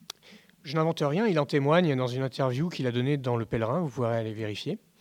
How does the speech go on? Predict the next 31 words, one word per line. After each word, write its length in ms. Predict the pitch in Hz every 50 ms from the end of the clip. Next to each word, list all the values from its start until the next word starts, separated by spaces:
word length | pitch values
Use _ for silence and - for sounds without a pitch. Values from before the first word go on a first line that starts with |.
| - - - - - - - _ -
ou 80 | 135
même, 260 | 127 135 147 156 160
euh, 200 | 143 127 123 120
dans, 380 | 117 120 120 135 131 127 131 123
euh, 300 | 117 110 110 117 135 139
dans 140 | 131 123 120
Le 120 | 123 117
Monde 280 | 113 117 120 135 135 127
ou 80 | 127
dans 100 | 120 113
Le 60 | 110 -
Figaro, 360 | - 143 127 120 107 120 127
je 80 | 117
sais 160 | 107 - 127 117
plus. 160 | - - 123
Enfin 160 | - - 123
bref, 360 | 120 135 147 139 - - -
et, 440 | 127 120 117 120 135 - - - - - - _ - - - - - _ -
à 80 | 139
la 80 | 131 139
fois 160 | - - 185
dans 60 | 175
la 80 | 160 143
presse 220 | - 175 170 -
religieuse 460 | - 160 147 139 131 123 160 202 190
et 20 | 160
dans 100 | 151 143
la 100 | 135 127
presse, 360 | - - 165 160 - - -
euh, 160 | 143 131 123 120
laïque. 400 | 120 117 107 110 - - -